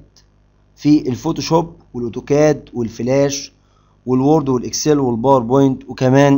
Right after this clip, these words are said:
الفيجوال بيزك، وبذلك بنحاول نخدم مستخدم الكمبيوتر الغير متخصص اللي هو شغله أو أساس شغله مش مبني على الكمبيوتر، بس هو محتاج الكمبيوتر في حياته.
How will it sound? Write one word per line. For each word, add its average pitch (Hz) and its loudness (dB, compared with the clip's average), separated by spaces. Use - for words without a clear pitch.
الفيجوال 113 -6
بيزك، 104 -18
وبذلك 185 0
بنحاول 160 0
نخدم 165 -2
مستخدم 170 -2
الكمبيوتر 131 -2
الغير 135 -2
متخصص 147 -6
اللي 127 4
هو 160 4
شغله 170 2
أو 117 -4
أساس 165 -4
شغله 139 0
مش 147 0
مبني 165 0
على 120 -2
الكمبيوتر، 156 0
بس 156 -2
هو 156 4
محتاج 147 0
الكمبيوتر 156 0
في - -14
حياته. 110 -14